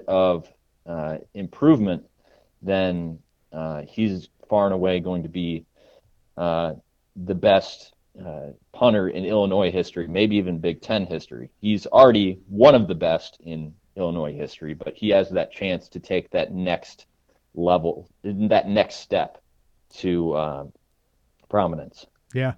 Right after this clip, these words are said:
Speaker 2: I, I think, uh, of all the players on the team, he's as good at what he does, uh, as anybody. Um, he, he also doubles as a holder, Michael, which I think could help him at the next level as well. It's not a job, again, most of us think about,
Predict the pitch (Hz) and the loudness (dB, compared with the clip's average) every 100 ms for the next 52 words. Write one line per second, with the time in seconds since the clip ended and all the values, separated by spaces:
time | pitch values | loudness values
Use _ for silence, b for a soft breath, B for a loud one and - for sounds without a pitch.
0 | - 139 143 147 156 127 147 143 143 135 | -4 -2 0 2 2 4 2 4 2 4
1 | 160 156 - 160 143 147 139 156 143 139 | 4 4 6 6 6 2 2 2 4 4
2 | 139 131 117 143 135 123 139 117 143 123 | 4 2 4 6 4 4 0 0 -2 0
3 | 131 123 113 107 B B B B 123 120 | 0 0 -2 -6 B B B B -2 -2
4 | 123 135 127 139 151 123 120 120 120 - | 0 0 2 4 4 2 0 0 -4 0
5 | 147 139 131 123 b b b _ 165 156 | 2 2 0 -6 b b b _ -2 8
6 | 196 285 311 185 180 233 202 143 139 123 | 8 8 4 6 6 8 4 4 0 4
7 | 170 247 160 143 170 190 170 160 151 254 | 4 6 4 2 4 6 6 6 4 2
8 | - 170 143 139 170 170 151 147 151 143 | 6 4 4 2 2 2 0 2 2 2
9 | 165 147 147 131 123 151 175 143 B B | 2 4 4 2 2 4 4 4 B B
10 | B 165 156 208 240 151 170 175 190 156 | B 0 4 6 6 6 4 4 2 2
11 | 170 185 151 156 - 160 135 - - 175 | 4 4 4 2 4 0 0 -4 0 2
12 | 208 147 120 110 110 | 4 2 0 -4 -10